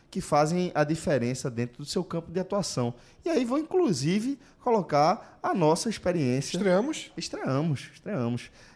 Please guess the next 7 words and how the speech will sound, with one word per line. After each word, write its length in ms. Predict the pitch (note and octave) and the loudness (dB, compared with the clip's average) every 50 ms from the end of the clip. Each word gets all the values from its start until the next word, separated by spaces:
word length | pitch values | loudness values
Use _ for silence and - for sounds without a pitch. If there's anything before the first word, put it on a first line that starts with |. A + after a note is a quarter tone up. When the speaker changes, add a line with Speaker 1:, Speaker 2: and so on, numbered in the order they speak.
| _ | _
Speaker 1:
É, 640 | - A#2+ B2 B2 B2 A#2+ A#2+ A#2 A2+ A2 G#2+ G#2 G#2+ | 0 2 4 4 4 4 2 2 0 0 -2 -4 -4
estamos 400 | A#2 - - - E3 E3+ F3+ E3 | -6 -6 -4 -2 -2 0 2 2
aí 200 | E3+ D3+ C#3+ C#3+ | 4 4 4 2
com 420 | C#3+ - - C#3+ C3+ C3 B2+ B2 - | 0 -2 -4 -2 -2 0 -2 -2 0
alguns 400 | - C3 C3+ C3+ C3 E3 - - | 2 2 4 4 2 0 0 0
podcasts, 680 | - E3+ D3 C3+ C3 - A#2 G#2+ A2 C#3+ - - D#3 C3 | 0 0 0 0 -2 0 0 2 2 0 0 -2 -2 -2
né, 260 | A#2 A2 A#2 C3+ E3 | 0 0 0 0 -2